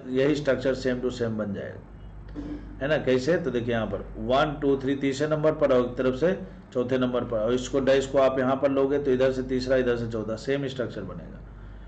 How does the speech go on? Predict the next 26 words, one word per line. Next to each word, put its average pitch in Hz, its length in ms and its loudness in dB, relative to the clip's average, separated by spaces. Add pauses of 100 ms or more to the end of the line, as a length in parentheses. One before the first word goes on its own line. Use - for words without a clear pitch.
(400)
ठीक 113 160 -4
है 160 60 4
ना? 160 140 2 (1000)
<clears throat> - 680 2
तो 139 100 2
बच्चों 165 500 2
एक 156 240 2
अरेंजमेंट 151 400 4
हुआ 151 180 6
कि 151 120 2
तीनों 143 400 0
दोस्त 131 280 4
एक 135 160 4
साथ, 151 220 4
तीनों 127 500 0
डाइस 135 300 4
एक 139 140 0
साथ, 147 220 4
दूसरा 120 420 2
अरेंजमेंट 127 360 2
दो 131 200 6
डाइस 131 300 4
एक 135 140 0
साथ, - 540 -2
एक 101 160 -6
अलग, 120 300 2